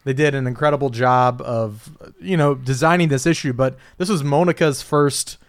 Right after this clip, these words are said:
cover story that, uh, she designed, and she knocked it out of the park. So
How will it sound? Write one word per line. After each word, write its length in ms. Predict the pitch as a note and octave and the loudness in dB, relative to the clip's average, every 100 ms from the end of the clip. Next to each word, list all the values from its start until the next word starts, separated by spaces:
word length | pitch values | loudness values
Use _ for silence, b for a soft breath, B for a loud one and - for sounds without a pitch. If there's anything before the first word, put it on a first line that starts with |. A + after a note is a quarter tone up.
| _ - | _ -6
cover 300 | D#3 E3+ D3 | -2 0 0
story 480 | - B2+ A#2 A#2 A#2 | 0 0 2 2 2
that, 320 | A2+ A2+ - b b b | 0 -2 -6 b b b
uh, 380 | A#2+ A#2 A2+ A2+ | -6 -4 -4 -6
she 160 | - C#3+ | -8 -6
designed, 560 | B2 A2+ C3 A#2+ G2+ | -4 -2 0 -2 -4
and 340 | G2+ G2 G2+ - | -6 -6 -10 -14
she 240 | - A2 | -10 -6
knocked 300 | G#2 B2+ D3+ | -4 -2 0
it 80 | C#3 | 0
out 120 | B2 | 0
of 40 | G#2 | -2
the 60 | |
park. 380 | G2+ G#2+ F#2+ - | -4 -4 -4 -6
So 360 | - A#2 G#2 | -6 -4 -4